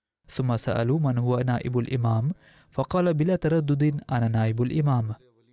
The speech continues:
كان من الذين يأتون المسجد أولًا دومًا، وكان يؤدي الصلاة بغاية من التضرع والخشوع،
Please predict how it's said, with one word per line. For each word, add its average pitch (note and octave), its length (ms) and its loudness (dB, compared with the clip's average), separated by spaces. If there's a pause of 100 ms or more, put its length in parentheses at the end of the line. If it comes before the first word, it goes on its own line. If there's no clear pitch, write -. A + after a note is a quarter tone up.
كان A2+ 280 0
من A2+ 100 2
الذين A2 380 2
يأتون B2+ 440 0
المسجد A2+ 460 -2
أولًا A#2 440 0
دومًا، D#3 480 2 (420)
وكان E3 300 0
يؤدي E3 400 0
الصلاة C#3+ 420 0
بغاية C3+ 680 0
من B2+ 200 -2
التضرع B2 500 0
والخشوع، C3 720 0